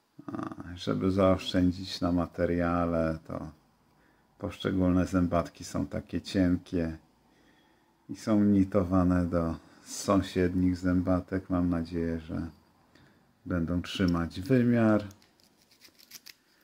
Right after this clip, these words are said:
A w dalszej części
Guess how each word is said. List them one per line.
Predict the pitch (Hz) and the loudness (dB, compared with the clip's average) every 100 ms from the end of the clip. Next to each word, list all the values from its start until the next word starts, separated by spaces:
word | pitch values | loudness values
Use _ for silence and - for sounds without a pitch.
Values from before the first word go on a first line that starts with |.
| _ - _ _ _ _ _ 392 | _ -20 _ _ _ _ _ -12
A | 370 285 | 0 0
w | - - | 0 4
dalszej | 117 110 110 98 | 4 6 2 0
części | - 98 95 - 98 82 | 4 4 4 0 -2 -4